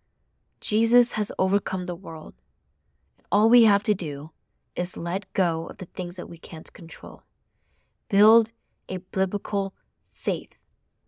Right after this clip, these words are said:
The original question of this episode was, "Have faith in what?" Have faith in who?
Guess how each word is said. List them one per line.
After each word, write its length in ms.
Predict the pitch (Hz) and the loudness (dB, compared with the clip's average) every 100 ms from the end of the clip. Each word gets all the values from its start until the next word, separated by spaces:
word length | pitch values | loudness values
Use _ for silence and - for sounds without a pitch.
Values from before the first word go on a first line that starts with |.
| - | -2
The 100 | 185 | 4
original 300 | 196 240 247 | 6 6 6
question 400 | - 185 - 180 | 4 0 0 -4
of 100 | 170 | -2
this 260 | 175 170 - | -4 -4 -6
episode 460 | 170 - - 156 156 | -8 -8 -10 -10 -10
was, 180 | 156 | -12
"Have 280 | - - 190 | -8 -6 -6
faith 320 | - 185 165 - | -6 -8 -8 -10
in 220 | 156 151 | -8 -8
what?" 280 | 139 - - _ _ _ _ _ _ _ _ _ _ _ _ _ | -10 -16 -20 _ _ _ _ _ _ _ _ _ _ _ _ _
Have 220 | 190 185 | -4 -4
faith 280 | - 180 170 _ | -2 -4 -4 _
in 120 | 175 160 | -10 -10
who? 380 | - 160 156 | -8 -8 -8